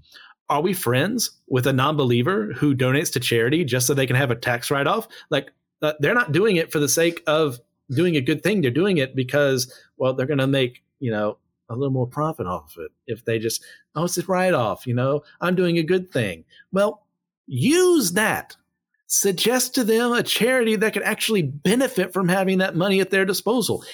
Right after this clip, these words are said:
If you know someone is doing that, well, just send a couple words their way, not to manipulate them, but to use that money for a good cause. If it's already going to be sent away for charity,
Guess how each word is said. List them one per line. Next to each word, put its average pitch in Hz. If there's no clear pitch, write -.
If 185
you 196
know 185
someone 185
is 151
doing 208
that, 143
well, 233
just -
send 151
a 180
couple 180
words 165
their 185
way, 202
not 220
to 196
manipulate 180
them, 110
but -
to 185
use 190
that 156
money 202
for 165
a 151
good 147
cause. 185
If 139
it's -
already 196
going 160
to 135
be 135
sent 160
away 139
for 123
charity, 160